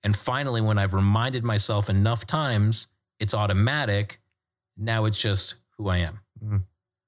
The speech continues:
Speaker 1: right?
Speaker 2: Uh, what I heard there is, like, clarity.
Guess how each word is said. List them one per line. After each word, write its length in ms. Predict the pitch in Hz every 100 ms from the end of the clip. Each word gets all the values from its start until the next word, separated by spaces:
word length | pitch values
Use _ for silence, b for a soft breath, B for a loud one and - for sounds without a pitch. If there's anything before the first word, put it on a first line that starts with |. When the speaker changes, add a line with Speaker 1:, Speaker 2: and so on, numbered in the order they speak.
| _ _ _ _ 95
Speaker 1:
right? 200 | 107 - _ _ _ _ - B B B - 147
Speaker 2:
Uh, 120 | 156
what 200 | 135 139
I 100 | 151
heard 260 | 143 147 135
there 200 | 139 131
is, 140 | 110
like, 200 | 117 104 - -
clarity. 560 | - 127 131 107 92